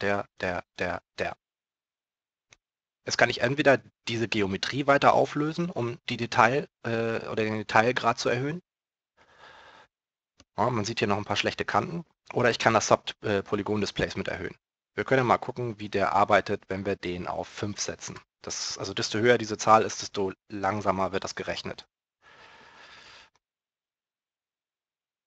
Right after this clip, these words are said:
So. Der Übergang, der ist aber ziemlich, ja, wir sehen, das ist ein ziemlich harter Übergang. Dafür haben wir gesorgt, weil wir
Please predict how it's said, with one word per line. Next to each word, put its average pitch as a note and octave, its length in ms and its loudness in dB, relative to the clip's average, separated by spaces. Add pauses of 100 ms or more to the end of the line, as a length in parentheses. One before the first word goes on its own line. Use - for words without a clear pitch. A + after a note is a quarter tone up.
(120)
So. - 240 -10 (540)
Der A#2 120 8
Übergang, C3+ 500 6
der A2+ 120 0
ist A2 120 -4
aber A2+ 220 0
ziemlich, A#2 440 -4 (760)
ja, A2 120 0
wir G#2 80 -2
sehen, G#2+ 160 0
das G#2 120 -2
ist G#2 140 -6
ein G2+ 240 2
ziemlich - 320 -4
harter G2+ 220 6
Übergang. F#2 420 -2
Dafür A#2+ 240 0
haben C3+ 100 2
wir B2+ 80 2
gesorgt, G2+ 480 0
weil G2+ 220 4
wir G#2 260 0